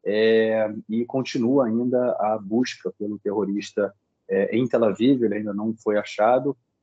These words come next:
É, no início do episódio, eu tava chegando aqui na, em casa, então, enfim, parei de,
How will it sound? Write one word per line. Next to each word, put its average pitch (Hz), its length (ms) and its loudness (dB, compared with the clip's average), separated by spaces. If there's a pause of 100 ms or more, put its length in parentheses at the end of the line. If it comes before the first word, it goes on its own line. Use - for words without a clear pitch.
É, 95 340 -2
no 107 120 0
início 113 440 2
do 104 160 -2
episódio, 101 680 0
eu 95 300 -4
tava 98 180 -2
chegando 107 420 0
aqui - 180 -8
na, 92 340 -6
em 104 120 -6
casa, 117 520 2 (400)
então, 95 640 -4
enfim, 95 260 -8 (100)
parei 98 260 2
de, 98 220 -14